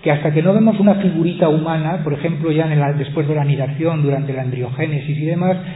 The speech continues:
no, como no hay figura humana, eso no es un ser humano. No, no, es que el ser humano procede de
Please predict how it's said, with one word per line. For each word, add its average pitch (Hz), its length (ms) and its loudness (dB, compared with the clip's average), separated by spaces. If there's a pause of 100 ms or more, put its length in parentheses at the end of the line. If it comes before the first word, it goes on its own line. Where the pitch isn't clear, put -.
(240)
no, 143 640 0
como 131 180 -6
no 139 60 -4
hay 151 40 0
figura 180 320 2
humana, 185 300 4
eso 208 160 2
no 190 80 4
es 147 80 0
un 156 120 -4
ser 135 140 -4
humano. 151 320 -2
No, 180 140 0
no, 180 420 0
es 170 140 -4
que 190 100 -2
el 170 100 -4
ser 180 140 0
humano 147 380 0
procede 175 360 0
de 139 380 2